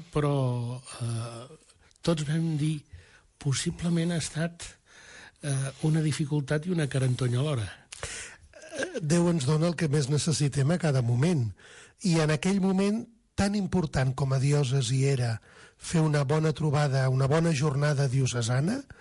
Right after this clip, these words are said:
Speaker 2: com que el nostre país tingués el do de la pluja. I diguem-ne que es van poder juntar les dues coses d'una manera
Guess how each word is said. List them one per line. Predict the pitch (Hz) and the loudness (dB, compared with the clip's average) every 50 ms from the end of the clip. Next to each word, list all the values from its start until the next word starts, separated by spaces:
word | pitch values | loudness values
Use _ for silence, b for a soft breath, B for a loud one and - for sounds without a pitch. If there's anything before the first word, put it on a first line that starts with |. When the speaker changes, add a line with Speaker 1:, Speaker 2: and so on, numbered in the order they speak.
| B B B B B B B B B | B B B B B B B B B
Speaker 2:
com | 170 165 165 160 | 2 2 2 2
que | 139 - 160 160 165 170 175 180 190 196 208 220 233 220 | 0 0 0 2 2 2 2 2 2 2 0 -2 -4 -4
el | 165 151 147 151 | -2 0 2 2
nostre | 160 160 - - - 160 165 | 2 2 2 2 0 0 0
país | - 170 151 147 151 135 - | 2 2 2 2 2 0 0
tingués | - 156 143 135 143 131 - | -2 -2 0 2 0 0 0
el | 165 151 135 | 0 0 2
do | 127 139 139 | 2 2 2
de | 147 143 | 2 2
la | 135 131 127 | 2 0 0
pluja. | - 165 175 185 165 117 113 117 107 104 - - _ B B B B B B B B B | 0 0 2 2 2 0 0 -2 -4 -6 -8 -14 _ B B B B B B B B B
I | 190 185 | 0 2
diguem-ne | 165 208 185 185 180 185 202 208 | 2 2 4 2 2 2 0 0
que | - 190 | 0 0
es | 156 139 | 2 2
van | 180 175 156 | 2 2 2
poder | 190 180 165 175 165 | 2 2 2 2 2
juntar | 135 143 160 156 139 - 151 131 131 - | 2 2 2 0 0 0 0 0 -2 -2
les | 160 147 147 143 117 113 | 0 2 2 2 2 2
dues | 185 196 160 165 139 - - | 0 2 2 2 0 -2 -2
coses | - 156 160 160 143 165 180 185 147 | 0 0 0 2 2 2 0 0 2
d'una | 139 160 156 156 151 | 2 2 2 2 2
manera | 143 135 135 143 143 143 165 180 | 2 2 2 2 2 2 2 0